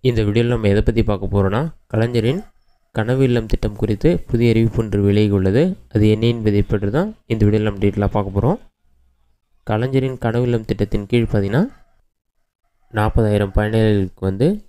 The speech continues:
வீடு கட்டுவதற்கான பணியாணை வழங்கப்பட்டுள்ளது என்றும், மீதமுள்ள பயனாளிகளுக்கு வரும் ஆகஸ்ட் பதினைந்தாம் தேதிக்குள்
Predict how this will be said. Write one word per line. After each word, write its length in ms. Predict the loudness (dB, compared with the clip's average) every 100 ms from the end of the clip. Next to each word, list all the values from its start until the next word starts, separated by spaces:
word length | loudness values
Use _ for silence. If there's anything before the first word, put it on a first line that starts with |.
| _
வீடு 260 | 0 2 2
கட்டுவதற்கான 680 | 0 0 2 0 0 -2 -2 -2
பணியாணை 400 | 0 2 2 0 -2
வழங்கப்பட்டுள்ளது 760 | -2 -2 -2 -4 -4 0 2 2
என்றும், 320 | 0 0 -2 -4 _ _ _ _ _ _ _
மீதமுள்ள 500 | 0 2 2 2 2 2
பயனாளிகளுக்கு 720 | 0 0 2 2 2 0 0 -2 -2
வரும் 300 | -2 -2 -2 -8 -4
ஆகஸ்ட் 380 | -2 -2 -4
பதினைந்தாம் 540 | -2 0 2 0 0 0
தேதிக்குள் 400 | -2 0 -2